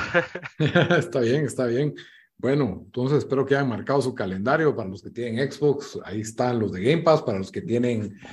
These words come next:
Speaker 2: eh, Sony, God of War, ahí está. ¿Qué más le pueden pedir?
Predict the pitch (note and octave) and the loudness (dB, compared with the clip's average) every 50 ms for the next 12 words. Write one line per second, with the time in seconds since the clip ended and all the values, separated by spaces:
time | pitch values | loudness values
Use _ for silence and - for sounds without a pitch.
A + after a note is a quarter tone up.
0 | - - _ _ _ - A#2+ A#2+ A#2+ G#2+ G2+ G2 F#2+ F#2+ F#2+ F#2 F2+ F2 F2+ - | -20 -20 _ _ _ 0 2 4 4 4 4 2 0 -2 -2 -2 -4 -4 -6 2
1 | - E3 F#3 F3+ F3 D#3 B2+ A2+ A2 - - - - _ _ C3+ D#3 C#3+ B2 G2 | 6 6 8 8 8 6 6 4 2 -4 -10 -14 -20 _ _ 6 8 8 8 6
2 | G2+ B2+ C#3+ D3 C3+ A#2+ G#2+ A2+ A2 A2+ B2+ C#3 C#3 C3+ B2 A#2 G#2 G#2 G#2+ A2 | 6 6 6 6 4 2 0 -2 -2 0 0 0 0 0 -2 -4 -8 -8 -8 -8
3 | G2+ - A#2+ A#2 A#2 A#2 A2+ A2 - - G2 F#2 - A#2 G#2+ F#2 F#2 F#2 A2 C#3 | -6 -4 -4 -2 -2 -2 -4 -6 -8 -10 -8 -2 -2 -2 -2 0 0 4 4 4
4 | C#3 | 4